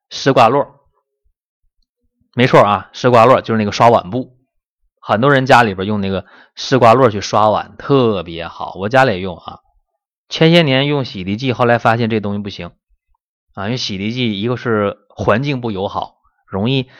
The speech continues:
造成水、地下水的这个污染。另一个洗涤剂的残留啊，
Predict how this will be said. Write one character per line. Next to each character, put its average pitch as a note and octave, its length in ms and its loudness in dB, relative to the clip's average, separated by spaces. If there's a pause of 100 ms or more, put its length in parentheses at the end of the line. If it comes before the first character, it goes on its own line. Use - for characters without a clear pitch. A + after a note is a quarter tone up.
(140)
造 C#3 220 4
成 G#2+ 160 -8
水、 - 520 -12 (300)
地 D#3 140 0
下 B2+ 240 0
水 - 260 -14
的 E2+ 80 -14
这 F#2 140 -10
个 F2+ 60 -14
污 C3+ 180 -8
染。 A2+ 220 -10 (680)
另 A#3 180 6
一 F#3 120 6
个 D#3 140 4
洗 - 280 -8
涤 A#2 60 -4
剂 C#3+ 140 -4
的 A#2 80 -2
残 G#2+ 320 -6
留 G2+ 240 -6
啊， G2 240 -4